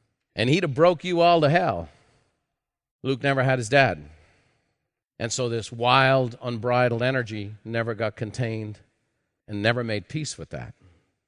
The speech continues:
Here's the mountain of warning. We have to make peace with our past. No matter how challenging, no matter how difficult,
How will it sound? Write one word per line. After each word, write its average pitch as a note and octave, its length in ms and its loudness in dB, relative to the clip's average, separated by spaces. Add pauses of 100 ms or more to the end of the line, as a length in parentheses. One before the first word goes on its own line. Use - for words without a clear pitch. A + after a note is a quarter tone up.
(480)
Here's A2 200 -12
the B2 60 -12
mountain A#2 300 -6
of A2 60 -10
warning. A2 460 -8 (680)
We F#2+ 140 -12
have G#2 320 -6
to A#2+ 80 -12
make A2 220 -8
peace G2+ 320 -12
with G2+ 100 -14
our F#2 100 -12
past. - 500 -16 (800)
No G2+ 80 -10
matter G2+ 240 -4
how G#2 160 -4
challenging, G2+ 680 -8 (440)
no G#2 80 -12
matter G2+ 260 -4
how G2+ 160 -4
difficult, G2 640 -12